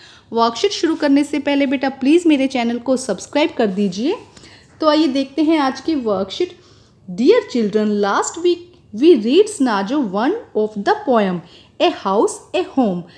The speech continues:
Now let us read Snajo two of the poem। हमने पिछली वर्कशीट में देखा था A House, A Home का एक फर्स्ट पैराग्राफ दिया गया था जिसे हमने समझा था।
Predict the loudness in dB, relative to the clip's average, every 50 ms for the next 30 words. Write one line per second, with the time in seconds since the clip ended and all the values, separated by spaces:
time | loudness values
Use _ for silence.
0 | -20 _ _ _ -4 0 2 2 4 4 6 4 4 2 0 -2 -4 -4 -10 -10
1 | -6 -2 2 4 4 4 4 2 -6 -6 -2 0 0 0 0 -2 -4 -4 -4 -4
2 | 0 0 0 0 0 -6 -16 -20 -20 _ _ -2 0 0 0 0 0 -2 -2 0
3 | 0 0 0 0 0 -2 -6 -8 -10 -14 -20 _ -20 _ _ _ _ _ _ _
4 | _ -12 -6 -2 -2 0 0 -2 -4 0 0 0 2 2 0 0 -2 -4 0 2
5 | 2 2 4 2 2 2 0 -2 -2 0 -2 -2 -2 -4 -6 -14 -20 -20 -20 -20
6 | _ _ 2 2 2 4 0 2 2 2 0 -2 -2 -2 -2 -2 -2 -4 -4 -4
7 | -4 -4 -4 -4 -4 -4 -4 -6 -12 -20 -20 _ _ _ -8 -8 -8 -10 -16 -18
8 | -18 -20 -20 _ -20 -20 -14 0 4 4 4 4 0 -2 0 2 2 2 2 2
9 | 0 0 0 0 0 0 0 0 -2 -2 0 0 0 0 0 0 0 2 2 2
10 | 2 2 0 -2 -4 -4 -4 -2 -2 -4 -6 -6 -6 -8 -10 -10